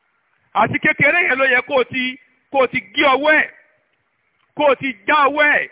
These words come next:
níbi ìbàjẹ́, níbi aburú tó fẹ́ máa ṣe, ṣùgbọ́n ń wò ó ràn. Àwọn ọmọbìnrin tí wọ́n di, kí ni wọ́n ń pè wọ́n?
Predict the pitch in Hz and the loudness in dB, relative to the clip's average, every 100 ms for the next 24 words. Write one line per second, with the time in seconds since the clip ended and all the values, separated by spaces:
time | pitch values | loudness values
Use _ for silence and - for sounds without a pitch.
0 | _ 226 - 262 247 175 196 196 196 226 | _ -6 -4 -4 -4 0 -2 0 0 0
1 | 277 233 240 240 247 277 302 302 _ - | -2 -2 -2 -2 -6 -6 -6 -8 _ -4
2 | 254 254 269 262 233 254 247 240 - _ | -2 0 -2 -4 -4 -4 -4 -4 -12 _
3 | _ 175 269 262 202 196 208 147 - _ | _ -4 -2 -2 -2 -2 -2 -8 -14 _
4 | _ _ _ _ _ _ _ _ _ _ | _ _ _ _ _ _ _ _ _ _
5 | _ _ _ _ _ _ _ _ _ _ | _ _ _ _ _ _ _ _ _ _
6 | _ _ _ _ - 208 277 285 294 285 | _ _ _ _ -2 0 2 2 2 0
7 | 262 269 277 - 302 302 247 247 269 262 | -2 -2 -2 -6 -8 -6 -6 -6 -4 -4
8 | 262 - - _ _ _ _ _ _ _ | -6 -12 -20 _ _ _ _ _ _ _
9 | _ _ - 277 254 285 277 185 127 | _ _ -10 -8 -6 -6 -4 -6 -8